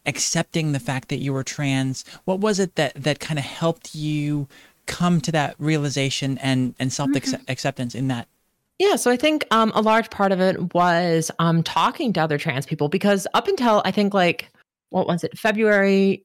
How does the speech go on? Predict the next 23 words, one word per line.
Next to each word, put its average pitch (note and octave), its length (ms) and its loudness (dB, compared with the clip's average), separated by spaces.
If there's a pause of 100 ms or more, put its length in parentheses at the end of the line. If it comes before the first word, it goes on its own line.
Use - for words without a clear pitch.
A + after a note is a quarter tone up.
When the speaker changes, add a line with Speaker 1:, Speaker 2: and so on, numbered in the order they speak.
Speaker 2:
twenty G3+ 240 2
twenty, F#3 300 2
which F3+ 180 0
was, F#3 80 0
like, F3 300 0
right F#3+ 280 2
after G3 280 2
I F3+ 100 4
started F3+ 320 0
using E3+ 240 2
she, F3+ 160 0
they E3 140 2
pronouns, A3 600 2 (480)
I A#3 140 0
had C4+ 560 2
only B3+ 200 2
talked G#3 320 0
to G#3 80 0
a F#3+ 40 2
handful E3 520 0
of E3 80 -2
trans D#3+ 280 0
people, F#3 400 0